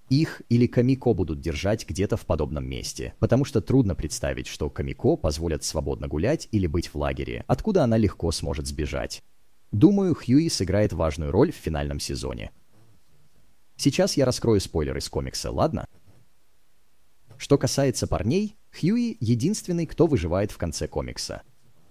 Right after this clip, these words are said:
И я думаю, что это может быть так и в сериале. В финале четвёртого сезона, когда Бутчер жестоко убил Ньюман и был весь в крови,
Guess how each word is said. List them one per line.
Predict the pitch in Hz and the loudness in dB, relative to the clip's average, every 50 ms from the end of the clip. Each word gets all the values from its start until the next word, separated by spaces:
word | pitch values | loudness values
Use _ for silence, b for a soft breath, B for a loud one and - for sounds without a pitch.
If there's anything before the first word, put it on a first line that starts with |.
| - - - - - - - - - | -20 -20 -20 -20 -20 -20 -20 -18 2
И | - 143 | 2 4
я | 147 180 208 | 4 4 4
думаю, | 170 151 175 185 185 180 160 | 4 2 2 2 0 -2 -4
что | - - - 85 | -4 -2 0 0
это | - - - | 0 0 -2
может | 82 80 80 82 78 | -2 -2 -4 -4 -2
быть | 76 107 139 - - | 0 0 0 0 -2
так | - 90 87 - | -4 -4 -4 -4
и | 87 | -6
в | - | -6
сериале. | - - 80 69 67 67 - 57 50 - - - - - - - - - - - - - - - - - - | -4 -4 -4 -4 -4 -6 -6 -8 -10 -12 -14 -18 -20 -20 -20 -20 -20 -20 -20 -20 -20 -20 -20 -20 -20 -20 -18
В | - | 0
финале | - - 143 165 196 226 220 185 | 2 2 2 4 2 0 -2 -4
четвёртого | - - - 120 139 151 - 147 113 | -6 -2 2 2 2 4 2 0 -2
сезона, | 95 - - 85 73 73 69 67 62 52 - - - | -2 -2 -4 -4 -4 -4 -4 -4 -6 -10 -12 -8 -6
когда | - 87 82 85 78 | -4 -2 0 0 -2
Бутчер | 76 85 113 113 - - 92 76 78 | 0 0 0 -2 -2 -4 -6 -6 -2
жестоко | 73 101 101 - - 104 92 - 82 | -2 -2 -2 0 0 -2 0 0 -2
убил | 82 80 76 82 78 76 | -2 -2 -2 -2 -2 -2
Ньюман | 82 92 143 175 175 170 156 - - | 2 2 2 4 4 2 0 -2 -2
и | - 104 | -4 0
был | 87 113 127 131 | 2 4 2 4
весь | 101 98 90 - - | 2 2 0 -2 -4
в | - | -8
крови, | - 90 80 80 69 60 - | -4 -4 -2 -2 -4 -6 -10